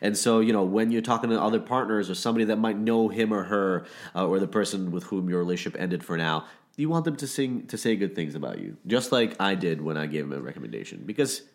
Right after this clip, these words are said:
I, I only, I only really had good things to say about him. So even though the conversation is uncomfortable, uh, as a leader, as a C E O or whatnot, you have to be ready to have a conversation like this.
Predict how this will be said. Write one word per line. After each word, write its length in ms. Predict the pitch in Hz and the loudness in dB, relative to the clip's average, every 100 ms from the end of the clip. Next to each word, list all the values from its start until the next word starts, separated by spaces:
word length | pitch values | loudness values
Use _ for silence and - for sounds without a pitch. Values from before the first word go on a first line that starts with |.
| - | 0
I, 140 | 120 | 2
I 160 | - 147 | 4 4
only, 280 | 170 165 170 | 6 4 4
I 200 | 123 170 | 4 6
only 200 | 190 180 | 6 6
really 280 | 175 180 | 6 6
had 320 | 147 147 160 143 | 6 4 4 2
good 120 | 110 | 0
things 160 | 101 95 | 0 -4
to 80 | 92 | -4
say 120 | 107 | -4
about 220 | 95 - | -4 -6
him. 140 | - - - - | -12 -14 -18 -2
So 100 | 160 | 0
even 280 | 165 208 202 | 2 2 4
though 300 | 180 175 - - - | 6 6 2 -12 -4
the 140 | 104 | -2
conversation 680 | - 120 113 - 117 113 107 | 2 2 2 2 2 2 -2
is 260 | 95 101 95 | 0 0 0
uncomfortable, 960 | 67 82 160 175 165 165 160 165 165 - | -4 -4 -2 -4 -2 0 0 0 -4 -8
uh, 300 | - 87 82 | -2 0 0
as 300 | - 95 90 | -2 -2 -2
a 180 | 92 90 | 0 0
leader, 560 | 87 95 104 110 117 107 | 0 -2 0 2 2 2
as 160 | 82 | -2
a 40 | 76 | -6
C 420 | - 101 92 90 | -8 -4 -2 0
E 40 | |
O 140 | 87 104 | 0 0
or 180 | 110 82 | 0 0
whatnot, 340 | 90 90 95 | -2 -2 -2
you 140 | 85 | -4
have 220 | 78 87 - | -4 -6 -6
to 80 | |
be 160 | 92 90 | -4 -4
ready 400 | 82 85 90 113 | -2 0 2 0
to 100 | 120 | 0
have 140 | 120 | -2
a 40 | 117 | -2
conversation 600 | 120 120 117 123 120 131 | -2 -4 -2 -4 -4 -4
like 180 | 127 123 | -4 -2
this. 300 | 135 135 | -2 -2